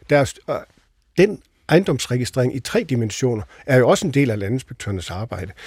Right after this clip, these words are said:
Så udover at vi lidt, øh, det du sagde før med, at vi håndterer tvisterne, så håndterer vi også forandringerne på en måde, sådan at enhver får sidst. Og der er landinspektørernes metode jo fascinerende, fordi vi sidder både ved køkkenbordet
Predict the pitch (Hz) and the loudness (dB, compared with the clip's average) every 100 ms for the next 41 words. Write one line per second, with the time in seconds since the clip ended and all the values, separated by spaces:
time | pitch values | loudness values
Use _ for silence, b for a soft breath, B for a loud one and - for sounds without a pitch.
0 | B B - - 170 220 165 190 123 127 | B B 0 4 6 6 6 4 2 -2
1 | 85 - _ _ 135 147 165 147 123 107 | -4 -12 _ _ 0 0 0 -4 -4 -4
2 | - - _ 143 151 - 139 - 160 117 | -8 -12 _ -2 0 2 2 4 4 4
3 | 123 110 107 b b - - 120 - 156 | 0 -2 -6 b b -8 -4 0 0 2
4 | - 170 - 104 85 B - 160 127 - | 2 2 0 -4 -6 B -2 2 2 2
5 | 160 131 117 151 - - b b - - | 0 0 0 -2 -2 -10 b b -12 -4
6 | 117 175 120 95 85 87 160 147 131 131 | 0 0 -2 -8 -8 0 4 6 6 6
7 | 156 156 - b b - 135 156 110 - | 4 2 -4 b b 0 2 2 -2 -4
8 | - 117 - 123 113 156 92 - - 127 | -6 -6 -4 -2 0 0 -2 -6 -2 -2
9 | - 127 - _ B B - 123 214 175 | -2 -6 -6 _ B B 0 6 8 6
10 | 208 - 151 147 131 143 127 - 143 180 | 4 0 0 2 2 2 0 4 4 4
11 | 170 110 - b b b b - - 135 | 4 -2 -4 b b b b -2 0 2
12 | 135 139 180 120 - 139 156 131 - 170 | 4 4 4 2 0 0 0 -2 2 2
13 | 120 151 190 208 95 - _ _ _ _ | 4 4 4 4 0 -8 _ _ _ _
14 | _ _ _ _ - - 160 160 98 101 | _ _ _ _ -6 2 2 2 -4 -10
15 | 85 | -12